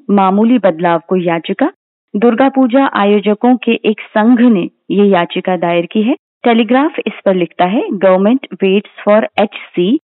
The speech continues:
to call on review plea।" और एक खबर और है, परसों जो चीनी सैनिक पकड़ा गया था, उसको लेकर द पायनियर की हेडलाइन है, और छोटी सी हेडलाइन है, "China appears for early release of captured soldier।"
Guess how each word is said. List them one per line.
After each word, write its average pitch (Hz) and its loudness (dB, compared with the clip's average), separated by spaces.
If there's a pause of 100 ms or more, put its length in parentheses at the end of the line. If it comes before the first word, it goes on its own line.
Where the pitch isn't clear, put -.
(200)
to 269 2 (140)
call 220 2 (100)
on 185 2 (100)
review 180 0 (120)
plea।" 160 -2 (340)
और 202 0 (100)
एक 254 2
खबर 269 0
और 262 2
है, 311 0 (260)
परसों 220 0
जो 214 0
चीनी 202 -2
सैनिक 190 -2
पकड़ा 196 0
गया 190 0
था, 196 -2
उसको 190 -4
लेकर 190 -2 (220)
द 190 0
पायनियर 196 0
की 202 -2
हेडलाइन 185 0
है, 285 0 (420)
और 185 0
छोटी 214 -2
सी 214 -2
हेडलाइन 190 -2
है, 262 0 (320)
"China 226 4
appears 226 0 (180)
for 220 2 (160)
early 214 2
release 190 0
of 202 0 (160)
captured 185 -4 (160)
soldier।" 175 0